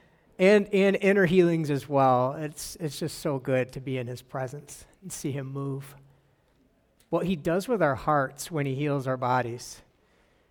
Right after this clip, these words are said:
It's amazing. Making us new and fresh. Just give you a little bit of a reminder of where we are. The main text for this fast is from Matthew five sixteen.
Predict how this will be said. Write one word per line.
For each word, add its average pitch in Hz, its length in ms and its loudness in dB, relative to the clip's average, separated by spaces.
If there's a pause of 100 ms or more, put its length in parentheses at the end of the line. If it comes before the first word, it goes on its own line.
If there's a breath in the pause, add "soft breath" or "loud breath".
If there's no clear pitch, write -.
(880 soft breath)
It's - 140 -18
amazing. 127 500 -8 (1900 soft breath)
Making 143 320 -4
us 131 220 -6
new 139 200 -2
and 131 140 -6
fresh. 135 540 -6 (1600 soft breath)
Just - 180 -6
give 220 180 6
you 180 80 8
a 156 40 6
little 165 200 6
bit 160 140 6
of 147 100 4
a 143 40 0
reminder 151 480 2
of 139 120 -2
where 156 140 4
we 143 180 2
are. 139 400 4 (1300 soft breath)
The 165 80 -2
main 180 280 4
text 175 420 4
for 170 140 2
this 147 220 4
fast 147 540 2
is 143 140 0
from 139 380 0
Matthew 151 320 2
five 151 300 2
sixteen. 143 760 -4